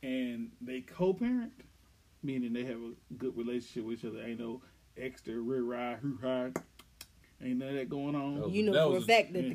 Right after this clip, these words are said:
Speaker 3: kids
Speaker 2: I
Speaker 3: are
Speaker 2: know what
Speaker 3: safe.
Speaker 2: that sound
Speaker 1: Right,
Speaker 2: is.
Speaker 1: right. So ain't no, y'all, they
Speaker 2: Hanky
Speaker 1: ain't,
Speaker 2: panky.
Speaker 1: ain't no, ain't no hidden things behind it. They ain't still trying to fuck each other. They ain't this and that. They strictly co-parenting. There's no beef,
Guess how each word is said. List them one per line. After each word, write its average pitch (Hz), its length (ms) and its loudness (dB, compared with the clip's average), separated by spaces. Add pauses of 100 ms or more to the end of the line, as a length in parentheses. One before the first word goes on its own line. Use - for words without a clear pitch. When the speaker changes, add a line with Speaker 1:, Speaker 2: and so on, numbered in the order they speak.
(120)
Speaker 3:
kids 190 260 4
Speaker 2:
I 127 60 0
Speaker 3:
are 143 60 4
Speaker 2:
know 160 140 8
what 143 100 6
Speaker 3:
safe. - 140 4
Speaker 2:
that - 60 4
sound 120 320 6
Speaker 1:
Right, 120 180 6
Speaker 2:
is. - 220 -10 (260)
Speaker 1:
right. 160 100 -12
So 139 120 -4
ain't 151 180 2
no, 139 280 2
y'all, 131 340 -2
they 135 100 0
Speaker 2:
Hanky 127 180 4
Speaker 1:
ain't, 113 100 -10
Speaker 2:
panky. 160 420 0 (220)
Speaker 1:
ain't 151 140 0
no, 151 160 2
ain't 143 260 0
no 160 80 2 (440)
hidden 165 380 6 (220)
things 156 200 2
behind 147 260 0
it. 127 40 -2
They 131 80 0
ain't 139 160 -2
still 139 180 -4
trying 131 160 -2
to 127 60 -4
fuck 135 160 -4
each 127 160 -8
other. 127 180 0
They 123 120 -2
ain't 127 260 -2 (240)
this 131 160 -4
and 135 120 -2
that. 123 140 -2
They 120 300 -4
strictly 143 380 -4
co-parenting. 131 640 -2
There's 117 140 -4
no 127 180 0
beef, 135 320 -2